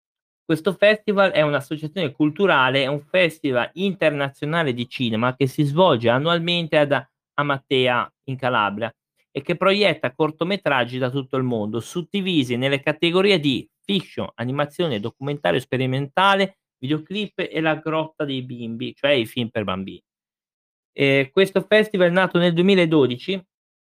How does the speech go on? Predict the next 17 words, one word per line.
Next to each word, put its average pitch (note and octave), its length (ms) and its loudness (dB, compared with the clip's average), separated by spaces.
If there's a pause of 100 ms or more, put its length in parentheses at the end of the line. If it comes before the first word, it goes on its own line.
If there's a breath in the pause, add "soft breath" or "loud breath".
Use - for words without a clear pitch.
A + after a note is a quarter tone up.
(960)
quando E3 240 2
un E3+ 60 -2
gruppo F3+ 260 0
di D3+ 140 0
persone F#3 580 -2
hanno F#3+ 300 2
deciso D3+ 420 -2
di C#3 140 -6
iniziare D#3 480 -2
a - 20 2
lavorare C3+ 580 2
con - 140 -4
l'obiettivo D#3+ 540 0
di C3+ 100 -2
riaprire C3 460 -4
l'unico C#3+ 420 -6
cinema G#2+ 420 -10